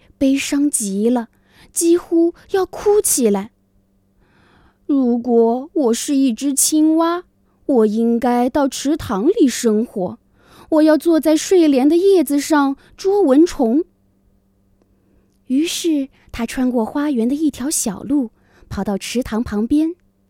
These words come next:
他看见水面上漂浮着睡莲叶子，便趴到一片叶子上，等着蚊虫出现。哎呀，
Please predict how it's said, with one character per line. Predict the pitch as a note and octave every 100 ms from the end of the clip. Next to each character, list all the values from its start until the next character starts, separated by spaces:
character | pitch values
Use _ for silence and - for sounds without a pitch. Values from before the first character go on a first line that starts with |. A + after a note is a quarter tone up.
| _ _ _ _ _ _ -
他 | A#3
看 | - A#3+
见 | A3+ B3
水 | - A3
面 | G#3 B3+ A#3+
上 | - A#3+ G#3+ - -
漂 | - F4
浮 | F4 C#4
着 | E4+
睡 | E4+ - E4+
莲 | G#3 G#3
叶 | D#4 G4 E4
子， | - F#3 - _ _ _ _ _
便 | - F4
趴 | - F4+
到 | F4+ F4+
一 | C4+
片 | C#4 F#4+
叶 | G4 G#4 D#4+
子 | C4
上， | B3+ C#4+ A#3+ - - -
等 | B3
着 | G3+ G3+
蚊 | G3+ B3+
虫 | - G#3 A#3+
出 | - E4
现。 | E4+ - F#4 A3 _ _ _ _ _ _ _ - -
哎 | - D4
呀， | C4 C4 A#3